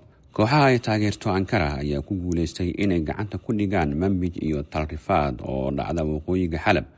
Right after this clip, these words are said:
oo Kurdiyiintu ay gacanta ku hayeen, inkastoo Maraykanka uu waday dadaalo xabad joojin looga sameynayo deegaanka Manbij. Dagaalka ayaa sii socday tan iyo markaas, iyadoo uu sii kordhayo khasaaraha. Arbacadii,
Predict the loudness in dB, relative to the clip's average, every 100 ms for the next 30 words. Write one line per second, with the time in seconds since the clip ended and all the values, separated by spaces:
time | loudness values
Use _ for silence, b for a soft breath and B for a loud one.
0 | B B B B -4 -2 -2 0 4 4
1 | 4 2 2 2 0 -2 -4 -2 0 2
2 | 0 0 -2 -4 -8 -4 -2 0 0 0
3 | -2 -4 -4 -2 -2 -2 0 0 0 0
4 | 0 0 -2 -6 -8 -8 -4 -4 -2 0
5 | 0 0 -2 -2 0 2 2 0 0 -2
6 | -2 0 -2 -2 0 0 2 -2 -8 B
7 | B B B B -6 0 2 2 -2 -2
8 | 0 0 0 -2 -2 -4 -4 -2 0 0
9 | -2 -4 -4 -4 -4 -2 0 0 -4 -4
10 | -4 -2 -2 -2 -2 -2 -4 -4 -2 0
11 | 2 0 -4 B B B B B B B
12 | 0 2 2 2 2